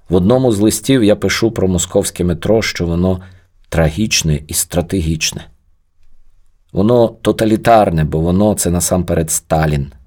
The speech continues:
з його хтонічними інстинктами. І як же його відокремити від Москви, цього рябого осетина? А навіщо його від Москви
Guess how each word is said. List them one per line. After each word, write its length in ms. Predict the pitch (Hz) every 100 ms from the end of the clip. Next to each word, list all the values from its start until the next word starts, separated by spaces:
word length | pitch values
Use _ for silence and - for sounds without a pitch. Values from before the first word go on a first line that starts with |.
| _ _ -
з 140 | 90
його 260 | 80 78 82
хтонічними 800 | - - 85 82 78 - 76 73
інстинктами. 800 | - 76 - 76 69 - 82 85 _ _ _ _ _ _ _ _ _ _ _ _ _ _ _
І 80 | 123
як 300 | 117 160 -
же 140 | 98
його 240 | 90 85 87
відокремити 640 | 85 82 95 85 76 80
від 140 | 80
Москви, 560 | 80 78 - 82 76 69 - _ _ _ _ _ _ _
цього 400 | - 76 73 69 - _ _ _ _ _
рябого 760 | 85 80 82 76 80 71 76 -
осетина? 640 | 85 82 - 78 67 76 _ _ _ _ _ _ _ _
А 120 | -
навіщо 520 | 71 80 80 - -
його 340 | 64 64 69 58
від 160 | 62
Москви 520 | 60 60 - 76 104